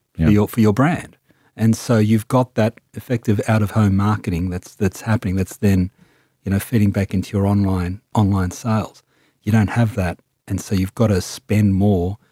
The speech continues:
Speaker 1: as an online retailer. And if you look at the, the marketing spend, it's, you know, it's very significant for online retailers, and as soon as they wind it back,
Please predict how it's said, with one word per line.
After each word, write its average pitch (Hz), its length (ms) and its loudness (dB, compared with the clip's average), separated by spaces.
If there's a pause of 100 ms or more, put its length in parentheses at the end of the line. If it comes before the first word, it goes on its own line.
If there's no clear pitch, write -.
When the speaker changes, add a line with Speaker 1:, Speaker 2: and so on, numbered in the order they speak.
(320)
Speaker 1:
as 98 140 -2
an 101 60 2
online 95 380 2
retailer. 85 600 0
And 98 320 0
if - 180 -10
you 113 60 2
look 143 180 2
at 101 120 -4
the, 87 280 -4 (120)
the 85 100 -8
marketing 110 480 0
spend, - 420 -12 (480)
it's, - 420 -6
you 95 100 -4
know, 85 180 -4
it's - 240 -20
very 147 180 2
significant 87 420 -6
for 98 120 -10
online 90 220 -4
retailers, 113 380 -4
and 98 80 -2
as 85 80 -8
soon 143 140 0
as 123 80 4
they 110 100 0
wind 95 300 -6
it - 120 -16
back, 127 280 0